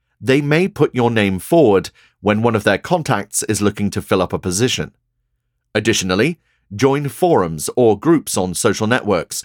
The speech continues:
where job ads are often posted, and take part in security events to connect with people on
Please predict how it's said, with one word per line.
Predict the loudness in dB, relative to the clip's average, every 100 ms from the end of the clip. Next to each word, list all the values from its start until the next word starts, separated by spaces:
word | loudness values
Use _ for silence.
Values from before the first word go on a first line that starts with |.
| -2
where | 0
job | 2 2 2
ads | 2 0 0
are | -2 0
often | -2 -2 -4 -2
posted, | -2 -2 -4 -8 -8 _ _ _ -6
and | -4 -4 -2
take | -2 -2
part | -2 0 0
in | -4
security | -4 -4 -2 0 0 0
events | 2 0 0 -6 -8 -10
to | -6
connect | -2 -2 0
with | -2 -2
people | -4 0 2 2
on | 2 2 -2